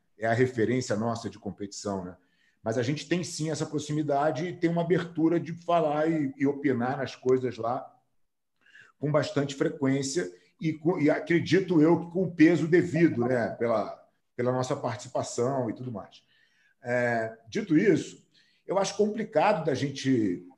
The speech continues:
querer fazer qualquer tipo de previsão com relação ao que vai acontecer nos campeonatos,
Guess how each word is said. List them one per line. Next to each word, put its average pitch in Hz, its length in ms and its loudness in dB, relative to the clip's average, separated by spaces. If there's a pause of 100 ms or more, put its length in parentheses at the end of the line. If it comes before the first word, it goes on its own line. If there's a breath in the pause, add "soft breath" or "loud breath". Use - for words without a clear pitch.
(100)
querer 139 380 4
fazer 147 240 2
qualquer 180 320 0
tipo 196 300 -6
de 156 80 -4
previsão 143 1000 0 (540)
com 143 140 -2
relação 123 840 0
ao 120 160 2
que - 120 -4
vai 127 260 2
acontecer 123 720 -2
nos 120 160 -4
campeonatos, 117 960 -8